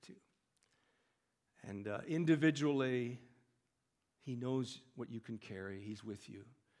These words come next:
And c-, collectively as a church, he knows what we can carry. He's with us. He wants us to strengthen each other. He wants us to draw near to each other.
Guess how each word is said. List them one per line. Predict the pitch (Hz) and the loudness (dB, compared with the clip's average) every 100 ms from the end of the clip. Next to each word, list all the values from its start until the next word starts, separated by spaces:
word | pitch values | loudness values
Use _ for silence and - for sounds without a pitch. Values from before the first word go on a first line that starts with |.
| _ _ _ | _ _ _
And | 113 107 | -12 -10
c-, | - | -8
collectively | - 123 123 - 110 107 | 0 2 2 -2 -2 0
as | 107 110 | -2 -4
a | |
church, | - - 110 110 | -8 -8 -8 -8
he | 123 | -6
knows | 113 113 110 101 - | -6 -4 -6 -8 -12
what | 107 | -10
we | 107 | -10
can | - 104 | -10 -12
carry. | - 101 104 | -12 -12 -12
He's | 107 101 | -12 -10
with | 110 101 | -8 -8
us. | 104 | -10
He | - 123 | -8 -4
wants | 123 143 127 - | -2 -4 -6 -8
us | 110 - - - - - _ _ - | -8 -10 -14 -18 -20 -20 _ _ -8
to | 110 | -6
strengthen | - - 127 123 - 110 | -6 -6 -4 -4 -4 -6
each | 98 - | -8 -8
other. | 107 98 | -10 -8
He | 101 | -8
wants | 110 117 117 110 | -6 -6 -6 -8
us | 92 | -10
to | - | -12
draw | 104 104 95 | -10 -10 -10
near | 95 92 92 95 _ | -10 -12 -14 -18 _
to | - 98 | -10 -10
each | 95 - | -10 -14
other. | - 57 | -14 -16